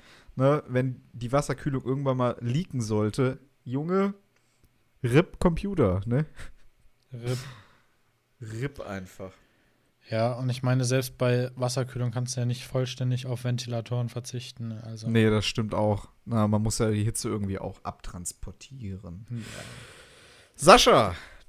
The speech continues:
Speaker 2: Ja, wir verfolgen das
Speaker 1: Du
Speaker 2: auf
Speaker 1: hast
Speaker 2: jeden
Speaker 1: noch
Speaker 2: Fall
Speaker 1: ein
Speaker 2: weiter.
Speaker 1: Genau. Ich, ich werd dazu auch noch Updates geben. Also wenn's soweit sein sollte,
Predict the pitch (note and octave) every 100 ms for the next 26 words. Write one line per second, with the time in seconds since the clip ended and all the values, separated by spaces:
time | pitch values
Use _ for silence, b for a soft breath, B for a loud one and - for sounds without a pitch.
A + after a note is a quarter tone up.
0 | - C3 C3 C3 - D3 D3+ D3+ C3+ F3+
1 | G3+ G3 F#3+ D3+ D3+ D#3 C3 - C3 C#3
2 | b b b b _ - A2+ G#2+ G#2 G2
3 | _ _ - C3 - C#3 - C#3 C#3 C3
4 | D3 B2+ B2+ B2 - A#2+ - C3 C3+ A#2+
5 | A2+ A2 C3 - A#2+ A#2 A2+ A2+ B2 A#2
6 | A2+ A#2 A#2+ A2+